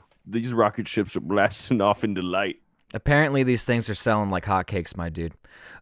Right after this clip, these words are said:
Speaker 2: Ooh, and
Speaker 1: The
Speaker 2: the
Speaker 1: virtual date breast enlargements, uh,
Speaker 2: Dude,
Speaker 1: for
Speaker 2: those
Speaker 1: sixty-six dollars have five stars.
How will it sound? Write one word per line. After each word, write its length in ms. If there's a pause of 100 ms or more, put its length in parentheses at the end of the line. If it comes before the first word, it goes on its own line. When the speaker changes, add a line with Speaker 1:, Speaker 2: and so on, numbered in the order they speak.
(100)
Speaker 2:
Ooh, 640
and 120
Speaker 1:
The 60
Speaker 2:
the 60
Speaker 1:
virtual 480
date 360
breast 340
enlargements, 960
uh, 60
Speaker 2:
Dude, 200
Speaker 1:
for 60
Speaker 2:
those 220
Speaker 1:
sixty-six 520
dollars 500
have 340
five 280
stars. 440